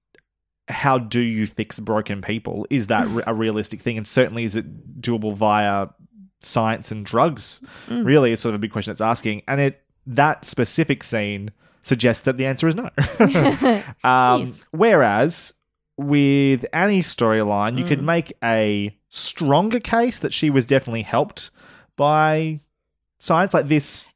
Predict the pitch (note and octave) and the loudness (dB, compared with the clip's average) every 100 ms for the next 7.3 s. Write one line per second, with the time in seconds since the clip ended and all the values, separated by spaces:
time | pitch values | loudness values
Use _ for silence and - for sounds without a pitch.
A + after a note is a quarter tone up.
0 | - A4+ A4 - - E3+ D3+ C#3 D3 C3+ | -4 0 2 0 2 2 2 0 0 2
1 | B2 A#2 - B2+ C3 - A2+ A2 G#2+ G2+ | 2 2 2 2 2 2 2 2 0 -4
2 | _ - _ - C4 D4 G4+ - A3 - | _ -20 _ -2 2 2 2 0 0 -2
3 | F3+ E3 F3 - - E3+ E3 F3 D#3+ E3+ | -6 -4 -6 -6 -8 -10 -6 -6 -4 -6
4 | D#3 E3+ D#3 E3 - E3 E3 D#3 D#3 - | -6 -4 -4 -6 -8 -8 -6 -6 -8 -6
5 | E3 F#3+ A3+ E3 - E3+ F3 F#3 - G#3 | -4 -2 -4 -6 -6 -6 -4 -4 -2 -4
6 | - F3 F3 F#3+ C3 G3+ G3 - C4 A#3+ | -2 -4 0 2 4 2 2 2 2 2
7 | G3+ F3 E3 | 2 0 -4